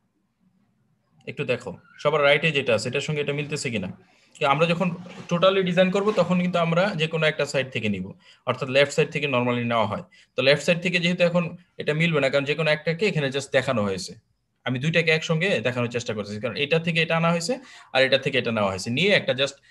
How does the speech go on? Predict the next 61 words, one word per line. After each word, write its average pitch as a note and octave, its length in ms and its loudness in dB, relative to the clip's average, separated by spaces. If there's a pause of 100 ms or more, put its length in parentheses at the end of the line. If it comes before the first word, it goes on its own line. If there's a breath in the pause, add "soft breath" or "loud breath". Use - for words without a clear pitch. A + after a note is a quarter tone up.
(140 soft breath)
এটাকে B2+ 280 -2
রিপ্রেজেন্ট C#3 460 -2
করা G#2+ 120 2
হয়েছে। G2+ 200 -2
কিন্তু A2 160 -2
actually F3+ 340 -2
যদি F#3+ 160 -2
আমরা F3 340 0
যখন D3+ 220 -4
ডিজাইন D#3+ 280 0
করব, D3 240 -4
তখন D3 240 -4
আমরা C#3+ 160 -4
একটু D3 160 -10
পরে B2+ 200 -4
দেখাবো A#2+ 300 -2
কিভাবে B2+ 300 -2
আমরা A#2+ 120 -2
ডিজাইনগুলো A#2 400 -4
অ্যানালাইসিস G#2 480 -4
করব। C#3 260 -8 (280 soft breath)
তখন F3 240 0
এই D3+ 320 0
লেফট C#3+ 260 4
সাইডে F3+ 260 -2
স্টার্টিং D#3 400 -2
পয়েন্ট D3+ 260 -2
থেকে A#3 180 -6
শুরু C#3+ 220 -6
করা G#2 200 -2
হয়, F#2 140 -6 (300 soft breath)
তো E3 80 -4
এই F3 60 4
ক্ষেত্রে F#3 280 -2
এখানে D#3 200 0
আপ B2 340 2
দিয়ে B2 100 -2
শুরু B2 200 -8
করতে A#2 240 -6
হবে, A#2 280 -4 (280)
তো - 60 -10
সেটা E3+ 240 0
সমস্যা C3+ 320 -2
না। G#2+ 60 -2
আমি C#3 120 -4
just F3 240 2
এটাকে E3+ 240 0
মিলানোর F#3 340 2
জন্য D3+ 180 -2
বলতেছি D3+ 320 -6
যে D3+ 60 -4
এটা E3 120 -4
কোন G#3 240 0
পয়েন্টের D#3 240 0
সঙ্গে D3 220 -4
মিলে, A#2+ 200 0
একটু G#2 140 -6
যদি C3 240 -6
দেখি C#3+ 260 -2
আমরা C#3 180 0
এখানে, C#3+ 280 -4